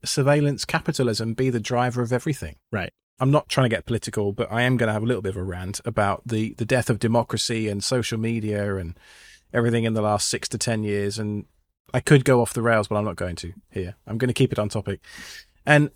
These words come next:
Speaker 1: you know, that's, that's one of the things I like about Plausible, actually, is that be-, because it's so lightweight and because it's so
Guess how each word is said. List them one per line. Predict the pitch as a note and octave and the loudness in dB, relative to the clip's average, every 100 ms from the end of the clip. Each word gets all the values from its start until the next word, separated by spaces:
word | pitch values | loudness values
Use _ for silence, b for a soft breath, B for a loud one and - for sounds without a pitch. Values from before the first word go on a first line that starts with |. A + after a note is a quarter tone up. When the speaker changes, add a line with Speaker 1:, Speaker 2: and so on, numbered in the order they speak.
| - | 0
Speaker 1:
you | G3 | 4
know, | G3+ | 6
that's, | G#3 | 4
that's | - F#3+ F#3+ | 2 0 2
one | G#3+ | 4
of | |
the | G#3 | 4
things | - G3 F3+ | 6 4 4
I | |
like | D#3+ G3 - | 4 4 4
about | - G2 - | 2 0 0
Plausible, | A2 G2+ F2+ F#2 | -2 0 -2 -4
actually, | - - G2+ | -4 -4 -2
is | A#2+ - | -2 2
that | C3 C3+ | 0 2
be-, | C#3+ - - | -2 -2 -2
because | C#3+ C3+ - F3+ A3 C#3+ | -2 -2 2 6 6 6
it's | - | 0
so | - - B2+ | 0 2 4
lightweight | A2 F#2+ F#2 G#2+ G#2+ G2+ | 4 2 0 -2 -2 -2
and | A#2+ | -2
because | B2+ - E3+ | -2 2 2
it's | F#3 - | 2 0
so | C#3 A#2+ A2+ G#2 | 2 4 2 0